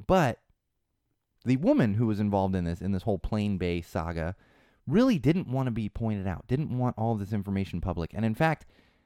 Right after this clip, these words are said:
she ended up deleting all of her social media accounts. And the reason she deleted all of her social media accounts is the woman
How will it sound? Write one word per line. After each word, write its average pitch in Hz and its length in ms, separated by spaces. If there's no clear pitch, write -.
she - 140
ended 214 180
up 139 80
deleting 117 680
all 165 340
of 139 100
her 135 120
social 131 340
media 110 460
accounts. - 720
And 110 100
the 117 60
reason 190 320
she - 160
deleted 156 460
all 131 160
of 123 80
her 117 100
social 113 300
media 98 200
accounts 95 280
is 107 100
the 113 100
woman 143 460